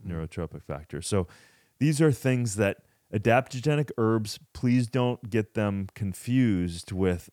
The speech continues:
Speaker 2: stimulation. They're not caffeine. They're not coffee. You're not taking them going,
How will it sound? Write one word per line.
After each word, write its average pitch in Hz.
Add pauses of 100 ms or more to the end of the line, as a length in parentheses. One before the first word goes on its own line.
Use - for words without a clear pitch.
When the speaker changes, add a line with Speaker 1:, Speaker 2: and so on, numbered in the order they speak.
(100)
Speaker 2:
stimulation. 85 (800)
They're 101
not 110
caffeine. 107 (260)
They're 90
not 104
coffee. 90 (540)
You're 104
not 107
taking 110
them 95
going, 95